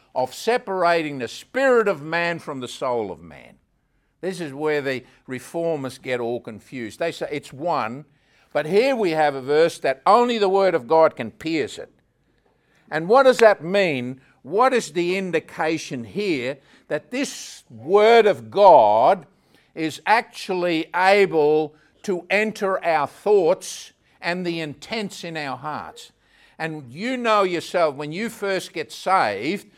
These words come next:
there's a lot of things that you didn't know about spiritual things. It's all new. You're a new creature.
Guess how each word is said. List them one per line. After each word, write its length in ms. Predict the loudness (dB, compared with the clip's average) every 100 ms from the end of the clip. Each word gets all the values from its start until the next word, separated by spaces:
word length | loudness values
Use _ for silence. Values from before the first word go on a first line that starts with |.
| _
there's 180 | -8 -6
a 40 | -2
lot 260 | 2 2
of 80 | 0
things 400 | -2 -6 -4 -8
that 220 | -12 -10
you 80 | -12
didn't 400 | -6 -6 -6 -6
know 220 | -2 0
about 300 | 0 0 -2
spiritual 640 | -8 -6 -4 -4 -6 -10 -8
things. 260 | -8 -8 -10 -6
It's 200 | -2 6
all 220 | 6 6
new. 460 | 2 2 2 0 -8 _ _ _ _ _ _ _
You're 200 | -2 0
a 60 | 0
new 240 | 0 -2
creature. 640 | -4 -4 -4 -4 -8 -12